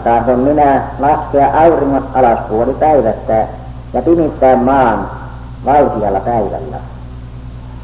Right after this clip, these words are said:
Ja minä tahdon teidän juhlapäivänne kääntää murheeksi ja kaikki teidän veisunne valitukseksi,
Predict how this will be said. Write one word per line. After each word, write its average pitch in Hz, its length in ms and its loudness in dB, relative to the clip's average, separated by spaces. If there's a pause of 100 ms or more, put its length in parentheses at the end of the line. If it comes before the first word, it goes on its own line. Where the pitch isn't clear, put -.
(920)
Ja 135 120 2
minä 165 200 6
tahdon 175 400 6
teidän 175 400 8
juhlapäivänne 165 800 6
kääntää 139 480 4
murheeksi 120 920 0
ja 120 100 2
kaikki 131 340 2
teidän 139 360 4
veisunne 127 520 4
valitukseksi, 123 920 0